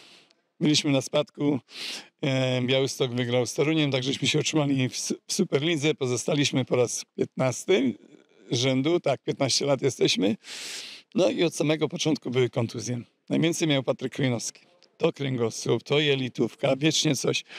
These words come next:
Później Patryk Zatówka, to samo. E, dostał porażenia ust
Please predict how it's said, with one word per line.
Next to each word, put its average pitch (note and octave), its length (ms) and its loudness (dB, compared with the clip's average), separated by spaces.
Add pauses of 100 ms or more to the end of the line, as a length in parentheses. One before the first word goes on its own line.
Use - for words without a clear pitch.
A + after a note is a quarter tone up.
(200)
Później D#3+ 300 -2
Patryk C#3+ 320 -2
Zatówka, C3 560 0
to C3 120 -4
samo. A#2+ 400 2 (840)
E, C3+ 220 0
dostał C3+ 300 0
porażenia B2+ 520 0
ust - 540 -4